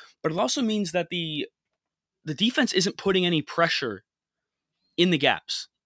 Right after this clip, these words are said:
Unless your offensive line is by far the best in the N F L, they are moving.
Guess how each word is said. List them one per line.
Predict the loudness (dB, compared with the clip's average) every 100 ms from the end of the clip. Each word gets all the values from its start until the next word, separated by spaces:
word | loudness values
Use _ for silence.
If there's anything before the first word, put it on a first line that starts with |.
| _ 2
Unless | 4 6 6 6 6
your | 6
offensive | 4 2 -2
line | 0 0 0 2
is | 4 4 0 -6 _
by | -2 4 4
far | 2 0 0
the | 2
best | 0 0
in | -2
the | 0
N | 0
F | 0 0
L, | 0 0 -8 -20 -20 -8
they | 2 4
are | 4
moving. | 2 0 2 2 0 -2 -4